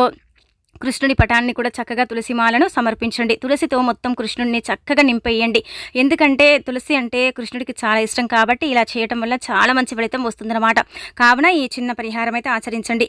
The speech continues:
ఇక అలాగే కాకుండా ఈరోజు ఏంటంటే కనుకనండి తులసి దళాలను అంటే కొయ్యండి. ఆడవారు కొయ్యకూడదు కానీ మగవారు తులసి దళాలను కోసుకోవచ్చు. ఇలా మంచిగా అంటే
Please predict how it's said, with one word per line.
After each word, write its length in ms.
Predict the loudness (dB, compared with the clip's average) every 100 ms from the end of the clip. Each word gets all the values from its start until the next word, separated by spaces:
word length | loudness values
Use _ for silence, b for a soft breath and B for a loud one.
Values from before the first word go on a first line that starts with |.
| 0
ఇక 60 | 2 4
అలాగే 260 | 4 2 0
కాకుండా 320 | -2 -2 -2 0
ఈరోజు 280 | -2 -2 -4
ఏంటంటే 340 | -4 -6 -8 -6
కనుకనండి 420 | -2 0 2 4 2 0 B B -2
తులసి 260 | 0 2 4
దళాలను 400 | 6 6 4 -2 -6 -8
అంటే 140 | -6 -4 -4
కొయ్యండి. 360 | -2 0 0 -2 2
ఆడవారు 340 | 4 6 4 2
కొయ్యకూడదు 400 | -2 0 -4 -2 0
కానీ 140 | 0 0
మగవారు 340 | 0 0 0
తులసి 220 | -6 -6 -2
దళాలను 360 | 2 2 2 0
కోసుకోవచ్చు. 540 | -4 -4 -4 -2 -2 -4 B B 0
ఇలా 120 | 4 4
మంచిగా 380 | 2 0 2 2 0
అంటే 120 | -4